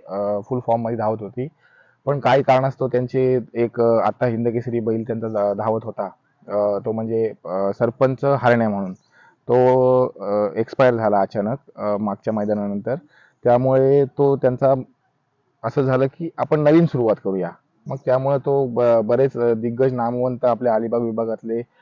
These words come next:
अ, फायनल सम्राट ह्या बैल मागितला होता आधीही, पण आपल्या नशिबाने देवाची कृपा झाली आणि त्यांच्या मनात आलं की हा चांगल्या घरी जावा. हे सगळा आपला ग्रुप सर्व त्यांनी बघितला, सर्व आपलं मित्रमंडळ, ग्रुप,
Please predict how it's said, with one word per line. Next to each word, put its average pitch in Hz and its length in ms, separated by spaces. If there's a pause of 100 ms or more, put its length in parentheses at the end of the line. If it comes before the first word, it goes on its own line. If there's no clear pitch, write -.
(360)
अ, 107 260
फायनल 113 260
सम्राट 117 380
ह्या 120 200
बैल 110 260
मागितला 107 420
होता 98 240
आधीही, 107 420 (680)
पण 127 160
आपल्या 147 340
नशिबाने 127 560
देवाची 120 380
कृपा 117 280
झाली 120 340 (600)
आणि 117 180
त्यांच्या 120 260
मनात 117 200
आलं 120 120
की 123 120
हा 127 140
चांगल्या 120 340
घरी 120 220
जावा. 101 280 (440)
हे 117 100
सगळा 120 260
आपला 117 220
ग्रुप 123 260 (420)
सर्व 117 280
त्यांनी 117 240
बघितला, 110 500 (500)
सर्व 117 180 (560)
आपलं 120 320
मित्रमंडळ, 117 760
ग्रुप, 117 560